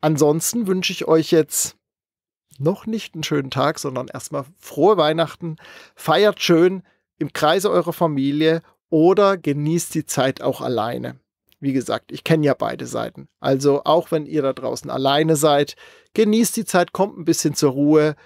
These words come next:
bisschen Besinnung für euch und lasst es euch einfach gut gehen. Genießt die Zeit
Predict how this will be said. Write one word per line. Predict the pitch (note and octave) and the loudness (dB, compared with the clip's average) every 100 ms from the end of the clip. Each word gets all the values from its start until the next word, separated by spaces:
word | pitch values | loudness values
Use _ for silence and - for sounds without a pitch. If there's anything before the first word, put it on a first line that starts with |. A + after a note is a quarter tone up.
| _ _ _ _ | _ _ _ _
bisschen | - B3 - A3+ | 0 0 2 2
Besinnung | E3+ C#3+ D#3+ F3 E3+ | 2 2 2 2 0
für | - C#3+ | 0 2
euch | C#3 C#3 C#3 B2 - | 4 4 2 0 -10
und | - C3 C3 B2+ | -4 -4 -6 -6
lasst | B2+ C#3 - E3+ | 0 0 0 -6
es | - | -4
euch | - C3 - | -4 -4 -2
einfach | C#3 C#3+ - C#3+ - _ | 0 0 0 -4 -4 _
gut | - G3 - | 0 2 2
gehen. | - D#3+ D3+ D3 - - _ - | 0 0 0 -4 -12 -20 _ -4
Genießt | C3+ C3+ D3 D3+ - | -2 2 2 0 -4
die | D3+ | -8
Zeit | - - C3+ B2+ - | -4 0 2 2 -4